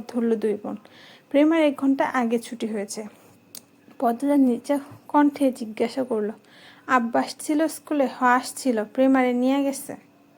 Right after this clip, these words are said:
"তোর সাথেও তো দেখা করলো।" পদ্মজার গলাটা করুণ শোনালো। পূর্ণার মন খারাপ হয়। "আব্বা কেন তার এত ভালো আপাকে ভালোবাসেন না?"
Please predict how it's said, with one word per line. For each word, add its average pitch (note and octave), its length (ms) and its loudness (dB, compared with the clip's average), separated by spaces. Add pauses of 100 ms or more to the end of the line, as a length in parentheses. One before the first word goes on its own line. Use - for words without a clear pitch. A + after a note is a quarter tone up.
(500)
"তোর C4 140 0
সাথেও D4+ 400 -4
তো F4 140 -4
দেখা C4 300 -2
করলো।" G#3 360 -8 (240)
পদ্মজার C4 440 -2
গলাটা C4 480 -4 (140)
করুণ F4 400 -8
শোনালো। A3+ 480 -6 (600)
পূর্ণার C4+ 500 0
মন A#3 260 0
খারাপ G#3+ 380 -10
হয়। A3 100 -6
"আব্বা B3+ 400 0 (120)
কেন C#4 360 2
তার A#3 200 -2
এত - 360 -8
ভালো C#4 320 -2
আপাকে A3+ 380 -4
ভালোবাসেন C4+ 680 -2
না?" C#4+ 160 2